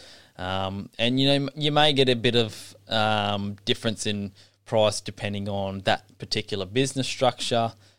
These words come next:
and how their overheads are set up as well, because, you know, they've gotta cover their overheads to make sure they cover their running costs. So the most common question I get asked is,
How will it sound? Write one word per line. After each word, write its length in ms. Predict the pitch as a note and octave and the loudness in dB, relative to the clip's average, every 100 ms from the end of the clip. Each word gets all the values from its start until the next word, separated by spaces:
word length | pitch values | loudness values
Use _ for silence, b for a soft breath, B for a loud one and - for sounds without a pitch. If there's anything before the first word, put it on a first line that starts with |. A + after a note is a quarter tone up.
| b - | b -10
and 400 | G#2+ G2 G2+ G2 | -6 -4 -4 -6
how 280 | G2+ G#2 F#2+ | -2 0 0
their 160 | F#2+ | 0
overheads 460 | G2 G2+ G2 G2 F#2 | 0 0 -2 -6 -4
are 60 | |
set 220 | G2 G2+ F#2 | -2 0 0
up 160 | - | -4
as 120 | G2 | -6
well, 220 | - F#2 F2 | -6 -6 -6
because, 560 | G2 - F#2+ F#2 - | -10 -8 -6 -6 -6
you 60 | F#2+ | -8
know, 120 | F#2 - - | -12 -12 -6
they've 220 | G2+ G2 | -6 -2
gotta 160 | A2 | -2
cover 240 | G#2 G#2+ G2+ | 0 -2 0
their 180 | F#2+ F#2+ | 0 -2
overheads 320 | G2 G2 - | -4 -8 -8
to 40 | |
make 160 | F#2 F#2 | -8 -8
sure 100 | G2 | -6
they 140 | F#2 | -8
cover 260 | F#2 - F2+ | -8 -10 -10
their 140 | F#2 | -10
running 240 | F2+ - - | -12 -12 -12
costs. 400 | - - - - B B B B B B B B B | -12 -10 -12 -14 B B B B B B B B B
So 440 | - - D3 D#3 D#3 - _ _ _ _ - | -4 6 8 8 6 -2 _ _ _ _ -10
the 140 | C3+ - | -8 0
most 440 | C#3 E3+ A3 - | 4 4 4 2
common 340 | - D#3 E3 | 4 4 4
question 460 | C3+ - C#3+ - B2+ | 0 4 4 4 2
I 140 | A#2+ | 4
get 180 | A#2 A2 | 4 0
asked 500 | G2+ G2 F#2+ G2 - | 0 0 0 -4 -8
is, 320 | G#2 G2+ G2 | -6 -6 -8